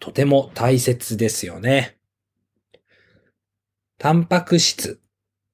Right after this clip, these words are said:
プロテインがたくさんある食事を食べて、筋トレのためのサプリメント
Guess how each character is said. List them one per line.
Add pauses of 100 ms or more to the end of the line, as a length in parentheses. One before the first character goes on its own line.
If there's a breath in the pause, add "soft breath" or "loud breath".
(320)
プ
ロ
テ
イ
ン (340)
が (260 loud breath)
た
く
さ
ん
あ
る
食
事 (100)
を
食
べ
て、 (520 soft breath)
筋
ト
レ (320)
の
た
め
の (100)
サ
プ
リ
メ
ン
ト